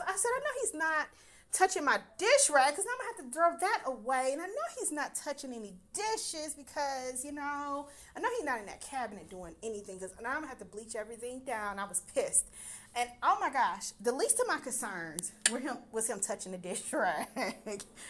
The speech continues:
and, like, washing dishes. Well, I knew he wasn't washing dishes or go, I didn't know what the fuck he was doing, but I heard water. And I just knew it wasn't, I didn't think it was gonna be this bad, but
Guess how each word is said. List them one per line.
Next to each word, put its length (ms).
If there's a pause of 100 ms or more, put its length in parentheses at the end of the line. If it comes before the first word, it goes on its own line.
(220)
and, 200
like, 260
washing 480
dishes. 540
Well, 160
I 40
knew 100
he 80
wasn't 200
washing 280
dishes 340
or 280 (360)
go, 140
I 100
didn't 120
know 80
what 140
the 60
fuck 180
he 60
was 120
doing, 160
but 100
I 60
heard 380
water. 480 (1300)
And 1000 (180)
I 80
just 260
knew 600
it 80
wasn't, 300 (520)
I 360
didn't 180
think 120
it 40
was 100
gonna 160
be 100
this 180
bad, 260
but 80